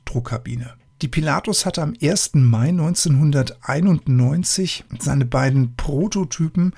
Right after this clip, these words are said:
zum ersten Mal vorgestellt und der Erstflug, der wurde schon am einunddreißigsten fünften durchgeführt. Neunzehnhundertvierundneunzig lieferte Pilatus schließlich das erste Muster aus und seitdem führen die Schweizer nahezu jedes Jahr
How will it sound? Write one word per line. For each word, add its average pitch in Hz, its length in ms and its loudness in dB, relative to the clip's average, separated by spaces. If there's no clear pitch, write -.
zum 147 220 -6
ersten 143 420 0
Mal 110 200 2
vorgestellt 185 920 -4
und 143 300 0
der - 100 -2
Erstflug, 175 720 -4
der 165 460 -2
wurde 147 260 2
schon 160 240 -2
am 135 160 -2
einunddreißigsten 135 960 0
fünften 120 760 -2
durchgeführt. 117 840 -8
Neunzehnhundertvierundneunzig 156 1700 0
lieferte 156 380 -4
Pilatus 131 640 -4
schließlich 156 680 -4
das 127 220 -2
erste 143 480 -4
Muster 127 500 -2
aus 131 320 -4
und 151 80 -2
seitdem 135 460 0
führen 165 260 -2
die 143 100 0
Schweizer 135 480 -4
nahezu 131 540 0
jedes 175 380 0
Jahr 135 280 -2